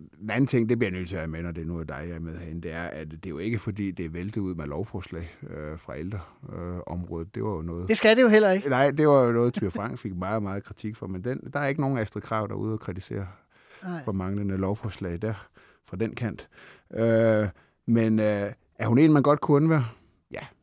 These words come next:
Speaker 1: det vil jeg mene. Det, det kan hun godt. Men hun står altså med den her opgave, og det skal hun præsentere i løbet af året. Hun bliver i hvert fald ikke skiftet ud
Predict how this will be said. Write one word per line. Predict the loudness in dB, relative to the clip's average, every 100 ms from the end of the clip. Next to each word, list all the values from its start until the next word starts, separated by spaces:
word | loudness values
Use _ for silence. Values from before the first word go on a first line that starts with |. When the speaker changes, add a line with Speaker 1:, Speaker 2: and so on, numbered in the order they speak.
| _ _ _ _ _
Speaker 1:
det | -6 -6
vil |
jeg | -6
mene. | -12 -14 -20 _ -14
Det, | -10 -8
det | -10
kan | -10 -8
hun | -8
godt. | -10 -12 -14 0
Men | 2 6
hun | 4
står | 4 4
altså | 4 4
med | 2
den | 2
her | 2
opgave, | 0 -4 -4
og | -4
det | -6
skal | 0
hun | 0
præsentere | 0 -4 -2 -2
i | 0
løbet | 0 -2
af |
året. | -2
Hun | -2
bliver | -2
i | -2
hvert | -2
fald |
ikke | -4 -8 -20
skiftet | -6 -6 -4 -2
ud | 0